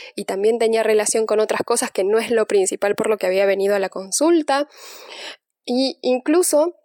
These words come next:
hay personas que toman varias consultas. Hay personas que toman, por ejemplo, tres, cuatro consultas y empiezan a ver el alivio o el cambio en sus emociones o en sus síntomas. Y hay personas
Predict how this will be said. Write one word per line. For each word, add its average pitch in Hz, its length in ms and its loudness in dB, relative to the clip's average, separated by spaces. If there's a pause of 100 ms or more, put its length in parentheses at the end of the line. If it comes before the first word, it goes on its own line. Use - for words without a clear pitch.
(300)
hay 226 100 0
personas 254 500 0
que 269 360 2
toman 254 640 0
varias 262 480 2
consultas. 190 880 -2 (340)
Hay 220 100 0
personas 302 400 0
que 247 140 -4
toman, 254 340 0
por 254 160 2
ejemplo, 269 800 2
tres, 254 640 4
cuatro 226 800 0
consultas 254 800 0 (120)
y 220 120 0
empiezan 214 540 2
a 202 80 2
ver 202 160 2
el 202 100 4
alivio 208 720 2 (320)
o 190 120 2
el 175 140 0
cambio 214 840 2
en 180 160 -2
sus - 220 -2
emociones 202 580 0
o 180 80 -2
en 180 100 -4
sus - 220 -6
síntomas. 254 760 0 (600)
Y 269 120 -2
hay 339 140 2
personas 349 720 0